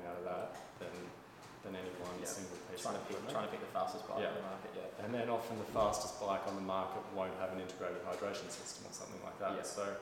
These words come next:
Speaker 1: for triathlon, where you're out there for, you know, if it's full distance, a hundred and eighty Ks,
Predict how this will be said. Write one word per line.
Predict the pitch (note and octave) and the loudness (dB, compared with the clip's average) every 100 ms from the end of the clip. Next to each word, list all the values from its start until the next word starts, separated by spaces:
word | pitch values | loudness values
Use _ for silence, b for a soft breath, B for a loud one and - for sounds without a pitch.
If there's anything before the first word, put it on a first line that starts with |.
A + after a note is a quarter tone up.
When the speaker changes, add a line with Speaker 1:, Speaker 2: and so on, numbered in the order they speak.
| B B B - | B B B -12
Speaker 1:
for | - | -2
triathlon, | A2 - G2+ G#2+ - G2 F#2+ | 0 6 8 8 6 4 4
where | F#2+ | 2
you're | G2 F#2+ | 4 6
out | F#2+ F#2+ | 6 6
there | F#2+ F2+ | 2 0
for, | - G2 F2+ F2+ G2+ | 0 0 0 0 -2
you | |
know, | F#2+ | -4
if | - | -4
it's | - | -6
full | - G2+ | -4 -2
distance, | G2 - G2 F2+ | 0 -2 -4 -4
a | |
hundred | G#2 F#2+ F#2 | -6 -6 -4
and | F2 | -4
eighty | - | -2
Ks, | G#2 F2+ F2+ - | 0 2 0 -2